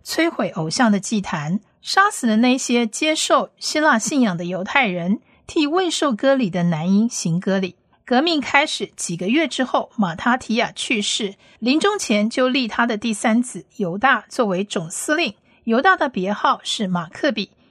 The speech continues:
意思就是锤子的意思，跟随者因此被称为马克比革命军。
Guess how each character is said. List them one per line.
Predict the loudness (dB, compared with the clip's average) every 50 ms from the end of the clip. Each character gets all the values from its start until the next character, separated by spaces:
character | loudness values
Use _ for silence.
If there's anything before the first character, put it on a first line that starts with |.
| _ _ -4
意 | -2 -2
思 | -2 -2 -4
就 | -6 -6 -6
是 | -8 -8 -8
锤 | -10 -10 -8 -8 -6 -4 -4
子 | -6 -6 -6
的 | -8 -6
意 | -4 -4 -4 -4
思， | -4 -6 -10 -12 -12 -14 _ _ _ _ -4
跟 | -2 0 0 0
随 | -2 0 0 0 0
者 | -2 -2 -4 -4 -6 _ -4
因 | -2 0 0 0
此 | -2 -4 -6 -8 -6
被 | -4 -4 -4 -2
称 | 0 2 2 4
为 | 4 2 0 -2 -4 -4
马 | -6 -6 -6
克 | -8 -10 -6 -4 -4
比 | -4 -4 -8 -10 -12 _ -10
革 | -6 -2 0
命 | 2 4 4 4 2
军。 | 2 0 2 2 2 2 0